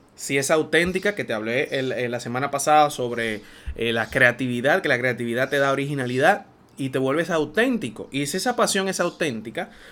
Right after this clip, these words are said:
brilla con naturalidad a medida que las convicciones cobran vida de lo que tú estás haciendo. Entonces, ¿qué va, qué, qué va a hacer? Tú tienes una misión,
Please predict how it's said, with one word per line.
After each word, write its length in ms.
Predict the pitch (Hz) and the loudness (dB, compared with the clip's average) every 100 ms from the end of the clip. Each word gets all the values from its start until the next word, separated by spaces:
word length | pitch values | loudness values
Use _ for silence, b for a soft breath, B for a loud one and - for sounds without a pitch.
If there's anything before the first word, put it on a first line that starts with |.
| B | B
brilla 440 | 104 160 226 190 | 2 4 4 2
con 120 | 147 135 | 0 -2
naturalidad 600 | 131 127 127 120 180 247 | -2 -2 -2 2 2 2
a 40 | |
medida 320 | 143 135 165 | 2 0 0
que 60 | 165 | 0
las 100 | 156 | -2
convicciones 580 | 147 135 131 - 143 151 | -4 -4 -4 -2 -4 -2
cobran 380 | 165 156 127 120 | -2 0 -2 -2
vida 220 | 220 165 | 0 2
de 80 | 127 | 2
lo 80 | |
que 100 | 123 | -2
tú 80 | 110 | -8
estás 200 | 120 135 | -6 -6
haciendo. 500 | 117 - 151 170 107 - _ _ - _ _ _ _ _ _ _ - - B B | -6 -4 -6 -6 -10 -14 _ _ -20 _ _ _ _ _ _ _ -20 -20 B B
Entonces, 420 | 160 147 151 175 170 | -2 0 0 0 2
¿qué 120 | 185 | 6
va, 260 | 190 196 | 6 6
qué, 140 | 196 175 | 2 -6
qué 160 | - 190 | -2 2
va 100 | 196 | 2
a 40 | |
hacer? 280 | 190 180 - | 2 0 0
Tú 260 | 143 151 - | -6 -6 -4
tienes 200 | 151 156 | -2 0
una 180 | 160 160 | 0 0
misión, 600 | 160 147 185 180 156 | -2 -2 0 2 0